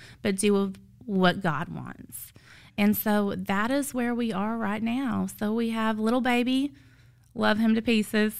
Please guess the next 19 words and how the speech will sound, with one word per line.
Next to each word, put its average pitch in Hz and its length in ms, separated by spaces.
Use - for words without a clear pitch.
Like, 214 240
I 233 120
didn't, 233 520
I 254 120
had 269 200
no 240 220
idea 190 440
how 202 180
much 190 260
love 175 380
these 165 200
kids 160 420
can 175 200
bring 160 200
into 160 240
your 151 120
life. 139 300
I 226 160
br-, 277 140